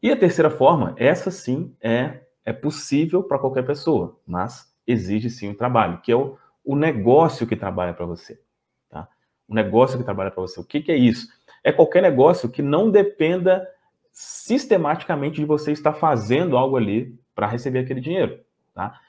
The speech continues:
A maioria das coisas, a maioria dos negócios, dos serviços, são coisas que,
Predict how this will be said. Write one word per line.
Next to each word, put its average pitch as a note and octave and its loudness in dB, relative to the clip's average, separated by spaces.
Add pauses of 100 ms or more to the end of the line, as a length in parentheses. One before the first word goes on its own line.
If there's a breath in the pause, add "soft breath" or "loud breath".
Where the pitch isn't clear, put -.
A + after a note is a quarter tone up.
(260 soft breath)
A E3 -2
maioria D3 4
das D3 0
coisas, A#2 -4
a - -20
maioria G2 -2
dos F#2 -10
negócios, F#2 -4
dos F#2 -18
serviços, G#2 -6
são C3 -2
coisas B2+ -4
que, - -8